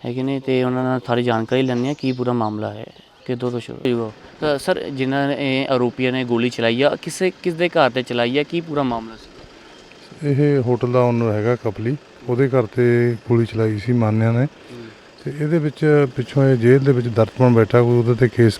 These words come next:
Speaker 2: ਹੈਗਾ ਕੋਈ, ਉਹ ਕੇਸ ਦੇ ਮੇਨ ਗਵਾਹ, ਇਹ ਗਵਾਹ ਨੂੰ ਧਮਕਾਉਣ ਲਈ, ਗਵਾਹੀ ਮੁੱਕਰਨ ਲਈ ਉਹਨਾਂ ਨੇ ਇਹ ਕੰਮ ਕੀਤਾ।
Speaker 1: ਅੱਛਾ ਸਰ, ਕੋਈ, ਕੋਈ, ਅ, ਕਿੰਨੇ, ਅ, ਲੱਖਾਂ ਦੀ ਸੁਪਾਰੀ ਜਾਂ ਹਜ਼ਾਰਾਂ ਦੀ ਸੁਪਾਰੀ ਦਿੱਤੀ ਹੋਏਗੀ ਮਾਰਨ ਦੀ?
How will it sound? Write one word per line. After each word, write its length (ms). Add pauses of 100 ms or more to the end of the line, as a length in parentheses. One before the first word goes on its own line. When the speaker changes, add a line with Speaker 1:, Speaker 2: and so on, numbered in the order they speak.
Speaker 2:
ਹੈਗਾ 260
ਕੋਈ, 220 (480)
ਉਹ 100
ਕੇਸ 320
ਦੇ 320 (1160)
ਮੇਨ 380
ਗਵਾਹ, 360
ਇਹ 200
ਗਵਾਹ 280
ਨੂੰ 220
ਧਮਕਾਉਣ 420
ਲਈ, 100
ਗਵਾਹੀ 280
ਮੁੱਕਰਨ 380
ਲਈ 100
ਉਹਨਾਂ 220
ਨੇ 200
ਇਹ 80 (360)
ਕੰਮ 140
ਕੀਤਾ। 300
Speaker 1:
ਅੱਛਾ 540
ਸਰ, 240
ਕੋਈ, 160 (100)
ਕੋਈ, 220
ਅ, 260
ਕਿੰਨੇ, 480
ਅ, 540
ਲੱਖਾਂ 380
ਦੀ 100
ਸੁਪਾਰੀ 420
ਜਾਂ 220
ਹਜ਼ਾਰਾਂ 240
ਦੀ 60
ਸੁਪਾਰੀ 320
ਦਿੱਤੀ 280
ਹੋਏਗੀ 240
ਮਾਰਨ 320
ਦੀ? 160